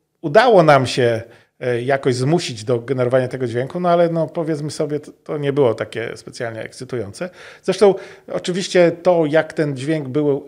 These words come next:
emitowany, to ja podejrzewam w jakiejś grze. To nie tak, że byłem jakimś geniuszem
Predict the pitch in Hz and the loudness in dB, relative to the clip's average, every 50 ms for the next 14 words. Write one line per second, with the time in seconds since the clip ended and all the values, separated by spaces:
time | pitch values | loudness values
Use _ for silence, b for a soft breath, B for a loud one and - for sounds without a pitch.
0 | - - - 135 143 156 147 156 139 135 156 160 165 165 160 - 156 160 151 - | -12 -12 -10 -8 -8 -6 -4 -2 0 0 0 0 0 -2 -2 -2 -2 -2 -2 -2
1 | 175 156 160 147 131 160 160 151 143 151 139 - 165 156 175 196 226 269 180 131 | -2 -2 -2 0 2 2 2 2 0 -2 -4 -4 -4 -6 -4 -2 0 2 2 2
2 | 127 135 131 143 151 - 110 107 107 104 107 123 117 107 101 104 110 107 107 117 | 2 0 -4 -8 -8 -8 -8 -8 -8 -8 -8 -8 -8 -10 -12 -14 -16 -20 -16 -14
3 | 120 113 113 107 - 117 107 | -12 -12 -12 -10 -10 -10 -12